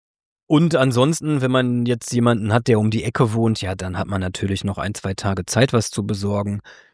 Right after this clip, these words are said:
In der größten Not am Heiligen Abend oder am ersten Weihnachtstag frühmorgens kann man ja immer noch zur Tankstelle oder so, ne? Damit man nicht mit ganz leeren Händen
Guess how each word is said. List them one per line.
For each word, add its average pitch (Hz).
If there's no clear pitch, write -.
In 156
der 156
größten 139
Not 139
am 120
Heiligen 127
Abend 127
oder 113
am 107
ersten 117
Weihnachtstag 117
frühmorgens 117
kann 110
man 110
ja 107
immer 131
noch 120
zur 123
Tankstelle 95
oder 98
so, 101
ne? 131
Damit 110
man 110
nicht 113
mit 107
ganz 104
leeren 104
Händen 107